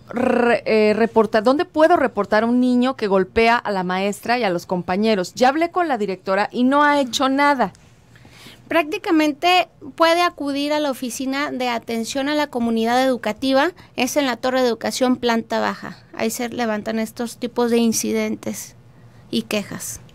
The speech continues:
Speaker 1: Muy bien, este, ¿y eso en dónde está?
Speaker 2: En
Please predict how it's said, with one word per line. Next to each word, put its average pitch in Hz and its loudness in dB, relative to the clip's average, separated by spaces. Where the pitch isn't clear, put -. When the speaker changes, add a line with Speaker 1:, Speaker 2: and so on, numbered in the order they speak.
Speaker 1:
Muy 196 2
bien, 190 0
este, 180 0
¿y 185 4
eso 190 0
en 202 2
dónde 202 2
está? 254 0
Speaker 2:
En 311 0